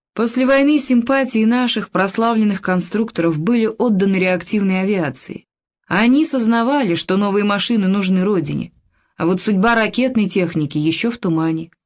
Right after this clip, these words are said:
И если вы думаете, что в тысяча девятьсот сорок шестом году мы были абсолютно уверены в стремительных темпах развития нашей области, то ошибаетесь. Мы не знали, сколь долгий и сложный предстоит путь,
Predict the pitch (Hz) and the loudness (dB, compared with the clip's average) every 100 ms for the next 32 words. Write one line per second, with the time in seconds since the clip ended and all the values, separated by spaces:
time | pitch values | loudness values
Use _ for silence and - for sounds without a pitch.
0 | _ _ _ - 180 233 226 233 214 262 | _ _ _ -2 -2 0 0 2 2 4
1 | 247 233 226 208 226 - - 262 233 233 | 2 2 -2 -2 -2 -2 -2 -2 -2 0
2 | 196 208 190 - 226 - 208 202 202 - | 0 0 0 -2 -4 -2 -4 -4 -6 -4
3 | 233 214 185 185 226 - _ _ 196 208 | 0 0 0 0 -2 -4 _ _ 0 2
4 | 233 240 240 226 233 254 196 175 180 202 | 2 2 -2 0 2 0 0 0 2 0
5 | 196 160 156 - 170 196 214 - 175 170 | 0 0 -4 -4 0 2 2 2 0 -2
6 | - 214 202 165 143 170 170 165 226 - | -2 0 0 -2 -2 -2 0 0 -2 -2
7 | 147 - _ _ 165 196 - 160 240 226 | -8 -8 _ _ 0 0 0 -2 0 0
8 | 165 - - - _ _ _ 190 190 214 | -2 -6 -14 -16 _ _ _ -4 -2 0
9 | 214 214 160 - - - - - 196 240 | 0 0 -2 -6 -12 -18 -20 -4 0 2
10 | 233 262 269 180 120 - _ - - 196 | 2 2 2 0 -4 -8 _ -14 -2 0
11 | 170 185 294 233 240 226 226 214 175 175 | 2 0 2 2 0 0 0 0 0 0
12 | 165 170 - 175 170 165 180 147 - | 0 -4 -2 0 0 -2 -4 -4 -6